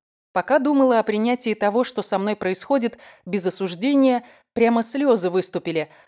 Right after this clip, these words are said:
Оказалось, так просто не бороться или убегать от всего, а понять, что это такое. Фоновое беспокойство за всё подряд, постоянное чувство, что я плохая, слабая, виноватая. У многих такое может быть.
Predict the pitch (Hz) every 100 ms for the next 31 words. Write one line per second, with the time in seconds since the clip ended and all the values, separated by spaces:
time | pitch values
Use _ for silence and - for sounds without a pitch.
0 | _ _ - 220 220 214 233 220 214 208
1 | - 233 - 208 202 190 202 240 - 190
2 | - 208 196 - 208 202 180 233 226 180
3 | - 190 180 247 254 - _ _ - 175
4 | 196 196 202 - 226 226 226 240 240 269
5 | 185 139 - _ _ _ - 233 233 220
6 | 208 202 214 - 208 240 285 277 180 170
7 | 185 - 226 226 196 170 156 - - -
8 | _ 202 - 196 226 226 208 196 - 302
9 | 285 - 170 - 190 185 196 190 180 240
10 | 226 175 - 214 208 160 151 - _ _
11 | - 180 202 196 156 147 160 139 143 _
12 | _ _ _ _ _ _ - 240 247 294
13 | 214 196 185 - 180 175 180 170 165 165
14 | 165